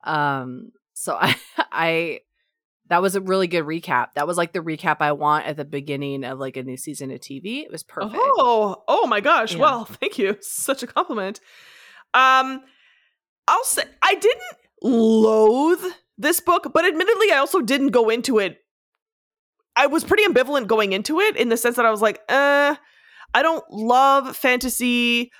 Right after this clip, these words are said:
Speaker 2: but also if it's a quick read," like, I loved reading the first Hunger Games. I really did devour it. Like, it's fast paced, you know, it's not too heavy on the brain.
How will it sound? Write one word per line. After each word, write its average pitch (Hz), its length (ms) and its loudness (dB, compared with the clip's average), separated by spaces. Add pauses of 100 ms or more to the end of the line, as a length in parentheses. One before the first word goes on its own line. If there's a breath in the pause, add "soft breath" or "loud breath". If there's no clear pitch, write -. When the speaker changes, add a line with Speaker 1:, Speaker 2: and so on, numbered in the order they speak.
(120)
Speaker 2:
but 226 200 2
also 254 840 2 (480)
if 254 220 2
it's - 280 -2 (380)
a - 80 0
quick - 340 -4
read," 254 540 0
like, 262 240 0
I 277 140 4
loved 262 340 0
reading 240 260 0
the 240 60 2
first 220 240 0
Hunger 208 260 0
Games. 202 400 0
I 202 120 2
really 208 340 2
did 185 180 0
devour 170 480 2
it. 175 260 2
Like, 185 280 0
it's - 340 -2
fast 233 340 0
paced, 185 480 0
you 202 100 -2
know, 185 120 2
it's 196 180 -4
not 196 180 0
too 208 140 -4
heavy 185 260 -2
on 175 120 0
the 165 60 -4
brain. 170 340 -4